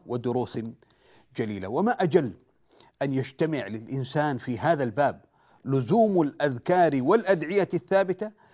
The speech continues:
مع فهم معانيها ومدلولاتها مع حضور قلب عند الذكر أو الدعاء، فحينها يكون قد كمل نصيبه من الخير.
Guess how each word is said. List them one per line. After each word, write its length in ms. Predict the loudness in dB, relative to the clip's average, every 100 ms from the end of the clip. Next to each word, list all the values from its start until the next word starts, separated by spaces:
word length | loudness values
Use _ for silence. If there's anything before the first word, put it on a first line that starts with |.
| -20 -8
مع 260 | 0 4 4
فهم 560 | 6 4 4 0 0 0
معانيها 720 | 2 2 2 0 0 2 4
ومدلولاتها 1040 | 4 4 2 4 4 4 0 -2 -4 -6 _ _ _ _ _
مع 300 | -4 -2 -2
حضور 520 | -2 -4 -2 -2 -2
قلب 680 | -4 -4 -4 -4 -4 -6 -10 -18 _ _ _ -12
عند 280 | -6 -2 -2
الذكر 440 | -2 -2 -2 -4 -4
أو 140 | -4
الدعاء، 420 | -4 -2 -2 -2
فحينها 580 | -6 -6 -4 -4 -4 -10 _ _ _ _ _
يكون 580 | -6 -4 -2 -2 -2 -6 _ _ _
قد 140 | -12 -12 _
كمل 460 | -4 -4 -4 -6 -8
نصيبه 720 | -10 -8 -8 -8 -10 -10 -10
من 140 | -6 -6
الخير. 500 | -6 -4 -4 -4